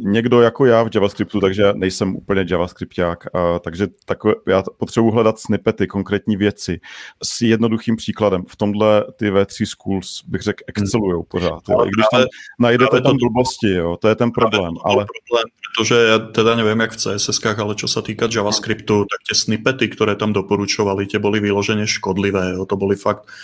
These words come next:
Speaker 2: zastaralé,
Speaker 1: Mhm.
Speaker 2: veľmi zlé napísané snippety a učili vývojárov antipatterny, fakt ako, no.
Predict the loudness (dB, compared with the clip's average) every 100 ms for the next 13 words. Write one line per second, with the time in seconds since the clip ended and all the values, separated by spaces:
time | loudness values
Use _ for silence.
0 | -18 -16 -2 -2 0 0 2 2 2 2
1 | 2 0 -2 -4 0 2 2 0 -2 -2
2 | 0 -2 -2 -4 -4 -4 0 0 0 0
3 | -2 0 0 0 -2 0 0 2 2 2
4 | 2 -2 -6 -20 -20 _ 0 0 0 0
5 | 0 -2 -4 0 -2 0 0 0 -2 -2
6 | -6 -10 -14 -14 -12 -4 -4 -4 -4 0
7 | 0 0 -4 -12 -20 _ -20 _ _ -6
8 | -4 -4